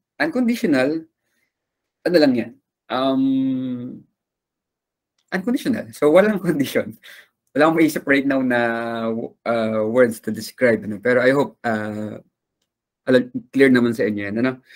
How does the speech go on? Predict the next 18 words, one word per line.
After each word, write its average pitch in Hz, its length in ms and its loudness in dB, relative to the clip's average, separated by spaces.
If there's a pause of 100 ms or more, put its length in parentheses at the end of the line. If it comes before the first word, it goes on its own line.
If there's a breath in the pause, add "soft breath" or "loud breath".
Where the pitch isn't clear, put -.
(260 loud breath)
So, - 220 -2 (420)
unconditional 190 540 -2
promise 175 480 0
to 147 80 0
give 131 340 -2
cash 196 400 -4
or 127 160 2
other 117 640 -2
non-cash 117 400 -6
assets - 640 -6 (800 soft breath)
in 123 120 4
a 123 60 -2
future 202 340 4
period 113 520 2
is 113 200 -6
recognized 123 920 -2
when 117 400 -4
the 113 320 0